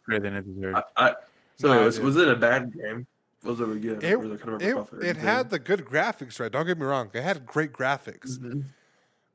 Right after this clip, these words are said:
Speaker 3: Um,
Speaker 2: Uh-huh.
Speaker 3: the overall mechanics of the game,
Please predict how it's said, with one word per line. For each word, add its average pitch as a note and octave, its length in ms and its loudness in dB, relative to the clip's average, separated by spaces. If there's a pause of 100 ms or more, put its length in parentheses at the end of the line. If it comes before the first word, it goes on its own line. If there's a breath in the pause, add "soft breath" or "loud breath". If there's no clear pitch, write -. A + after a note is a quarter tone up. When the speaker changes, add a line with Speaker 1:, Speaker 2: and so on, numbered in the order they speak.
(120)
Speaker 3:
Um, C3+ 340 -4
Speaker 2:
Uh-huh. G#2 320 -14 (340)
Speaker 3:
the C#3 140 -2 (220)
overall A3+ 680 4
mechanics G3+ 680 -4
of D#3+ 100 -4
the C#3 80 -6
game, D3+ 380 -4